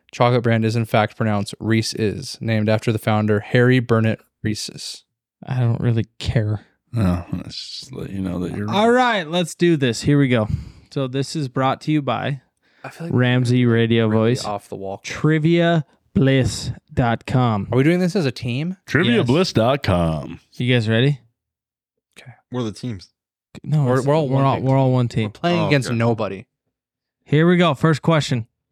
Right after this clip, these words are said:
Speaker 2: Which state has the largest deer population?
Speaker 1: Now, it doesn't show the answer, correct?
Speaker 2: No, it, it, no.
Speaker 1: Oh, it has
Speaker 3: Not till
Speaker 1: multiple
Speaker 3: the
Speaker 1: choice?
Speaker 3: end.
Speaker 2: A, Texas, Wisconsin, Pennsylvania, Michigan.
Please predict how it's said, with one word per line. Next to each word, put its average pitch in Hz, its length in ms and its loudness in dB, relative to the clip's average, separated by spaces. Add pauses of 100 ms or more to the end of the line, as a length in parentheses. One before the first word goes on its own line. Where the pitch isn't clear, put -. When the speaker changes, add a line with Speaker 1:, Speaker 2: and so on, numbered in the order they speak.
(400)
Speaker 2:
Which 139 280 2
state - 440 0
has 127 160 -2
the 117 60 -2
largest 110 380 -2
deer 120 180 2
population? 107 480 -2
Speaker 1:
Now, 127 100 2
it 127 60 2
doesn't 175 240 2
show 165 240 2
the 135 140 0
answer, 131 260 -2
correct? 98 380 -8
Speaker 2:
No, 127 200 4
it, 117 200 -2
it, 98 240 -8
no. 135 420 2
Speaker 1:
Oh, 127 60 -2
it 131 40 0
has 131 160 0
Speaker 3:
Not 113 220 2
till 113 120 2
Speaker 1:
multiple 92 240 0
Speaker 3:
the 151 80 0
Speaker 1:
choice? 160 80 -8
Speaker 3:
end. 82 120 -12 (380)
Speaker 2:
A, 156 380 2 (200)
Texas, 147 560 0 (100)
Wisconsin, 127 720 0 (480)
Pennsylvania, 127 580 2
Michigan. 110 680 -2